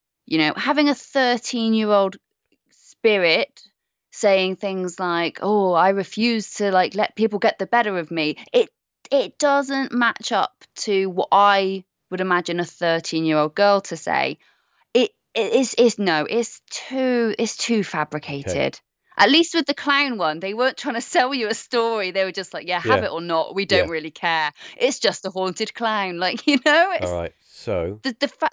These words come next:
Speaker 1: the big fabricated stories don't do
Speaker 2: Right.
Speaker 1: it for me.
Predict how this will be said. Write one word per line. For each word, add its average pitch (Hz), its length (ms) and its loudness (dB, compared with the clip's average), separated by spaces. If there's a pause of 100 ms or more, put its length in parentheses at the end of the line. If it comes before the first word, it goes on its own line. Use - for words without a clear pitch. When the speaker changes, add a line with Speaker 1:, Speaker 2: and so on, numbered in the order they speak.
(100)
Speaker 1:
the 269 180 -6
big 320 240 -2
fabricated 262 800 -6
stories 180 460 -8
don't 170 260 -4
do - 80 -2
Speaker 2:
Right. 156 140 0
Speaker 1:
it - 60 -14
for - 100 -12
me. 147 320 -4